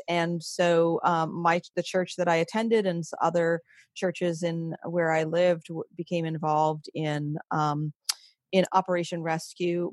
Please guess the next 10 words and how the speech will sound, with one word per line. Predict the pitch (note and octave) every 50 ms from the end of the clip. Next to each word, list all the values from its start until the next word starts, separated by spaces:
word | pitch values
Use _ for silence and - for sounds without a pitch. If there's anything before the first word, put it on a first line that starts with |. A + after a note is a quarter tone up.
| - -
but | F#3+ F3+ E3 - -
more | F#3+ F#3 F3+ F3+ F3+ F3+
than | E3+ F3 E3 E3+
that, | D#3+ E3+ E3+ E3+ F3 E3+ - -
also | - E3 E3 E3 - - F3 D#3+ D#3+ D#3+
sidewalk | - - A#3 A3+ A3+ G#3+ G#3 A3 G#3+ - -
counseling | A3 G#3+ G#3 G3+ F#3+ - G#3 G3 F#3+ F#3+ F#3 F3 E3
and | E3 E3
protesting. | - - F3+ F3+ F3 - F3+ F3 - - - F3+ F3 E3+ E3+ E3 E3+ E3 - - - - - _ _ -
Um, | - F3 E3+ E3 E3 D#3+ D#3+ D#3 D#3 D#3